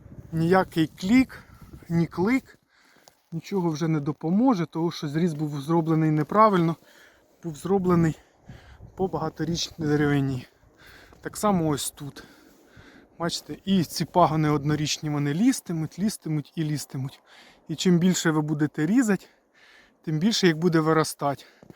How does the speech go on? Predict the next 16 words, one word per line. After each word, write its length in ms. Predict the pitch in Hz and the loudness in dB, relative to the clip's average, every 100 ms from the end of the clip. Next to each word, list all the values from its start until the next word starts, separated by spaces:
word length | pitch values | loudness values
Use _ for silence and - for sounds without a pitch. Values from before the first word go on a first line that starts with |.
| - - - - - | -20 -20 -20 -20 2
Так 140 | 175 | 4
само 280 | - 226 190 | 8 8 8
ми 120 | 185 | 4
контролюємо 800 | 175 190 170 180 190 190 170 160 - | 4 0 0 0 2 4 4 2 -4
довжину 560 | 151 170 156 185 180 170 | -4 -2 2 4 4 2
і 100 | 160 | 2
напівскелетних 920 | 165 160 247 240 - 190 190 - 190 | 2 2 2 0 2 4 4 4 0
гілок. 480 | 139 190 185 175 - - - - - - - - - - - | 0 2 4 2 0 -18 -20 -20 -20 -20 -20 -20 -20 -10 -2
Ось 120 | 160 | 2
бачите, 380 | 156 180 - 170 | 6 6 4 2
деревина, 440 | 180 190 262 226 | 4 6 8 6
в 100 | 160 | 4
неї, 480 | 175 185 170 175 165 - _ - | 4 4 4 4 2 -2 _ -8
е, 300 | 147 147 147 | -2 0 0
є 320 | 147 175 170 | 2 4 6
чотири, 640 | - 160 - 185 170 160 | 4 -2 2 4 6 4